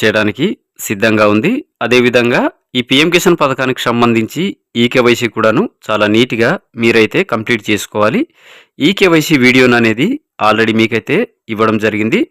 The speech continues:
So ఫ్రెండ్స్, మన ఛానల్ పేరుపై క్లిక్ చేసి వీడియోస్‌లో పిఎం కిసాన్ పథకానికి సంబంధించిన ఈకేవైసీ గురించి నేనైతే లేటెస్ట్‌గా వీడియోస్ అయితే మీకు ఇవ్వడం జరిగింది. చాలా చక్కగా అక్కడ మీరు చూసుకుని మీ యొక్క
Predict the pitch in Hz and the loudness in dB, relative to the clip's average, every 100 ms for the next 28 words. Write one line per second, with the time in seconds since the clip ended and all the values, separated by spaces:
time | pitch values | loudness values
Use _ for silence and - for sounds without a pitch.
0 | _ - 151 190 180 160 143 - 139 135 | _ -6 -2 0 2 2 2 2 0 0
1 | - 147 147 135 123 - 120 139 196 - | 0 -2 -2 -4 -6 -4 -6 -4 -6 -8
2 | 117 110 117 110 113 160 - _ - - | -6 0 2 0 0 -4 -4 _ -20 -20
3 | _ 135 160 170 165 165 143 131 127 123 | _ 0 0 0 0 0 2 2 0 -4
4 | - 120 120 117 117 117 117 117 131 127 | -4 -2 0 -2 -4 -6 -6 -6 -4 0
5 | 120 117 104 107 101 151 226 - _ 110 | 0 -2 -4 -6 -6 -6 -8 -10 _ -2
6 | 113 113 107 165 226 _ - 107 143 180 | 2 2 0 -4 -6 _ -6 -2 0 0
7 | 180 - 170 156 120 123 117 120 113 110 | -2 -2 -4 -2 0 0 -2 -6 -6 -8
8 | 107 104 107 104 101 101 208 302 _ _ | -6 -4 -2 -4 -4 -4 -4 -6 _ _
9 | _ _ _ 113 107 - 117 - 135 202 | _ _ _ -4 -4 -4 -6 0 0 0
10 | - - 117 - 123 120 101 143 147 139 | -2 -8 -6 -4 0 0 0 -4 -2 -2
11 | 151 220 - 123 113 104 | 0 -2 -6 -2 -2 -2